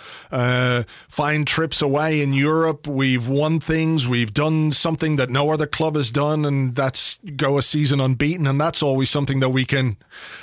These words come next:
uh, enjoy and cherish and share. Um,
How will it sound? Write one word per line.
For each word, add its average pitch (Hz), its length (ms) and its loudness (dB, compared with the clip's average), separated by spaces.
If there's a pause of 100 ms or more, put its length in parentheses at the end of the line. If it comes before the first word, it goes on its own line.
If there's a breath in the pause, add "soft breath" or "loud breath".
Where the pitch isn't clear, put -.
uh, 127 280 0
enjoy 143 480 2
and 131 120 0
cherish 147 520 0
and 117 120 -2
share. 151 520 2 (400 loud breath)
Um, 123 760 0